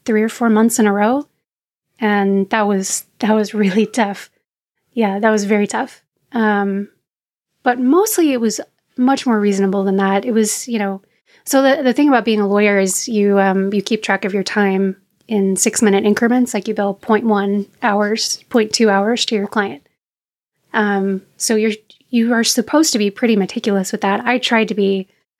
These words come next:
I think it varies from lawyer to lawyer just how careful with it they are. But, um, I tried to be cautious with it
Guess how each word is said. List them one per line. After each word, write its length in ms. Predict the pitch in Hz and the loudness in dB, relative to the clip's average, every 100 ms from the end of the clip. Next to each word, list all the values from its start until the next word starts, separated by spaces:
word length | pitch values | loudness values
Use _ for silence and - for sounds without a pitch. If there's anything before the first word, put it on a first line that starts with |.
| _ - | _ -4
I 60 | |
think 140 | 214 226 | 0 0
it 80 | 190 | 0
varies 380 | 208 208 196 | 2 4 2
from 180 | - 208 | 2 0
lawyer 200 | 202 202 | 2 2
to 60 | 190 | 0
lawyer 320 | 196 196 185 | 2 2 0
just 280 | - 202 - | -4 -6 -2
how 360 | 196 185 196 - - | -2 -2 -6 -12 -6
careful 280 | 214 202 190 | -4 -2 -4
with 140 | 190 | -4
it 80 | 190 | -4
they 140 | 202 | 0
are. 180 | 196 190 | 0 0
But, 300 | 190 202 214 _ _ _ _ _ _ _ _ _ - | -2 -4 -4 _ _ _ _ _ _ _ _ _ -4
um, 180 | 208 202 | -2 0
I 80 | 233 | -2
tried 240 | - 247 | 0 0
to 60 | 240 | 2
be 100 | 233 | 0
cautious 420 | - 208 208 226 | 0 -2 0 0
with 140 | 214 208 | -2 0
it 280 | 202 202 | 0 0